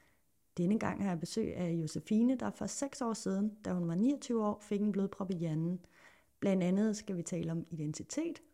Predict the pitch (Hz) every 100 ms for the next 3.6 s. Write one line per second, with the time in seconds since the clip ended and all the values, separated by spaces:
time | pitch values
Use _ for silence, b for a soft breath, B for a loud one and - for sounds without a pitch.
0 | - - 180 202 208 196 180 - 175 185
1 | - 175 175 170 185 - 180 160 151 -
2 | - 143 - - - 147 - 170 165 143
3 | 147 - - 139 143 135